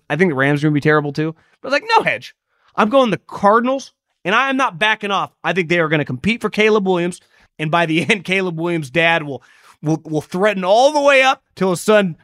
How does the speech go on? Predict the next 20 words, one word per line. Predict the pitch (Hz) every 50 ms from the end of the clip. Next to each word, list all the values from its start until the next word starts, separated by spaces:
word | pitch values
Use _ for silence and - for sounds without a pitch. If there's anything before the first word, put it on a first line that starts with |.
| _ -
declares | 165 - - 202 196 185 -
for | 170 170
the | 165 156
draft | 151 180 170 156 160 151 - 165
that | 151 156 151
he | 147
won't | 151 160 160 151
come | - 160 151
out | 147 151 156 160
because | 160 135 147 131
he | 131 135
doesn't | 147 147 135 147 143
want | 143 143 139
his | 127 -
son | - 147 143 139 139
to | 135
play | - 135 139
for | 131 135
Michael | 131 135 135 127 131
Bidwell." | 123 135 135 127 123 117 113 113 -